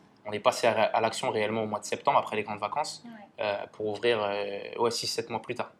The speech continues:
Speaker 1: Donc c'est vrai que ça, c'était, ça, c'était compliqué à partir du moment où on était ouvert. On fait ce qu'on kiffe, en fait.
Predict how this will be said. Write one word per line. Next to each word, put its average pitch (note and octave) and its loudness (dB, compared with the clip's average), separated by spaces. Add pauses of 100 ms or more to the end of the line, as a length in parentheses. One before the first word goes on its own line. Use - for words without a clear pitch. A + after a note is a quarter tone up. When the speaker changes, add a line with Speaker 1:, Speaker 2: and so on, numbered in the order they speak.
(600)
Speaker 1:
Donc - -10
c'est - -6
vrai A2+ -2
que - -10
ça, A#2+ 0
c'était, G#2+ -8 (260)
ça, - -6
c'était - -4
compliqué A#2 -8
à - -4
partir - -10
du G#2+ -10
moment G#2 -14
où G2+ -18
on G2+ -20
était G2+ -10
ouvert. B2+ -2 (220)
On - 0 (200)
fait - -12
ce - -8
qu'on - -4
kiffe, C#3 -2
en G#2+ 0
fait. G#2 -10